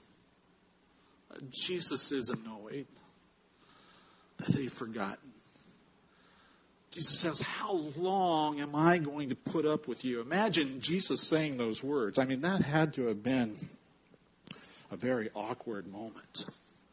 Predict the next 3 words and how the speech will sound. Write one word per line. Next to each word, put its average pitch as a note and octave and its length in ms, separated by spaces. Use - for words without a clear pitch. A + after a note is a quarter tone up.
"Hopefully - 600
forever, F3+ 580
Jesus." F#3+ 840